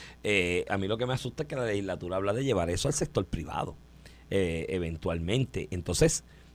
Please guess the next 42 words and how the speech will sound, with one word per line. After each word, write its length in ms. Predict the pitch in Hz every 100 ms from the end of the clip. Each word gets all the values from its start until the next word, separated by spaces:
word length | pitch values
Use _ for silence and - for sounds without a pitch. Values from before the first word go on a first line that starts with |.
| - -
de 160 | 98 92
la 120 | 87
forma 340 | - 104 123
en 80 | 139
que 320 | 147 135 123 -
leí 460 | 113 107 117 117
la 120 | 92 90
noticia, 460 | 90 120 120 90
porque 180 | 76 73
no 100 | 71
he 20 |
leído 180 | 80 82
el 60 | 76
proyecto 380 | 78 98 -
y 60 | 90 - -
tengo 220 | 80 80
que 80 | 80
decir 220 | - 85
que 100 | -
no 100 | 76
lo 80 | 80
he 40 |
leído, 300 | 78 80 71
pero 260 | 58 73 71 -
de 140 | - 98
la 100 | 87
forma 340 | - 104 131
en 60 | 127
que 120 | 135
se 180 | - 127
revela 540 | 127 117 120 120 117
o 80 | 107
se 160 | - 101
devela 300 | 98 107 117
en 100 | 117
la, 180 | 113 -
en 160 | 107
los 100 | 104
medios 220 | 107 110 113
de 20 |
comunicación, 520 | 117 120 127 - 131 - - - - -
es 300 | 123 160 -